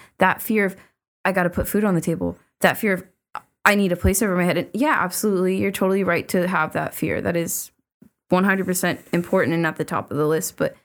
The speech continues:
letting it run your life, like, the fact that you think you couldn't leave a job that you know doesn't align with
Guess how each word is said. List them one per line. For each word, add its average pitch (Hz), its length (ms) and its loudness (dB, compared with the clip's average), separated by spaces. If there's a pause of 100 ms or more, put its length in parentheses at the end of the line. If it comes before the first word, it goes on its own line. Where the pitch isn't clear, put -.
(320)
letting 240 360 2
it - 180 -4
run 165 600 0
your 151 180 0
life, 110 420 -2
like, 165 260 0
the 185 100 0
fact 170 240 -4
that 175 140 0
you 175 140 0
think 170 380 -4
you 175 100 2
couldn't 175 460 0
leave 160 260 0
a 160 60 0
job 151 600 -2 (340)
that 160 340 2
you 180 200 2
know 170 360 2
doesn't 165 320 0
align 135 420 2
with 113 180 -6